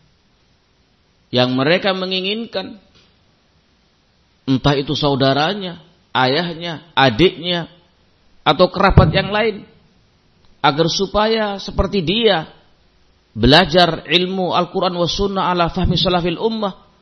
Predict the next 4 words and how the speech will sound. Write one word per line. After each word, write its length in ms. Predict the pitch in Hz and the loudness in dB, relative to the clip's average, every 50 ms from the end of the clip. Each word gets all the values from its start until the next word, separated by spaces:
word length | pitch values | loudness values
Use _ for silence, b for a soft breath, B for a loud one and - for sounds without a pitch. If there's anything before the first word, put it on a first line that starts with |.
| _ _ _ _ _ _ _ _ _ _ | _ _ _ _ _ _ _ _ _ _
menjadi 380 | - 120 120 147 147 165 156 170 | -4 4 4 4 6 6 4 4
ahlu 240 | 165 160 170 175 156 | 4 4 2 0 -2
sunnah. 560 | - 208 208 196 196 190 175 143 - - - _ _ _ _ _ _ _ _ _ _ _ _ _ _ _ _ _ _ _ _ _ _ _ _ _ _ _ _ _ _ _ _ _ _ _ _ _ _ _ _ | -2 -2 -2 -2 -2 -4 -4 -4 -10 -18 -20 _ _ _ _ _ _ _ _ _ _ _ _ _ _ _ _ _ _ _ _ _ _ _ _ _ _ _ _ _ _ _ _ _ _ _ _ _ _ _ _
Naam, 640 | 127 127 127 120 123 147 160 165 165 - - - | -6 -4 -2 -2 -2 -4 -6 -6 -10 -12 -16 -18